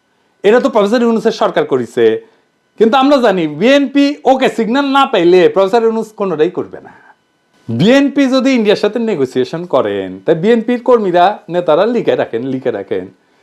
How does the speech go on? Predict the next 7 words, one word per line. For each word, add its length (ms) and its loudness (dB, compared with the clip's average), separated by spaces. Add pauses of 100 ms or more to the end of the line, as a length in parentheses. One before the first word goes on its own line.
(440)
এই 160 4
নির্বাচনে 520 0
জিতে 240 -2
ক্ষমতা 460 0
হয়তো 220 0
নিতে 200 -4
পারবেন, 420 -4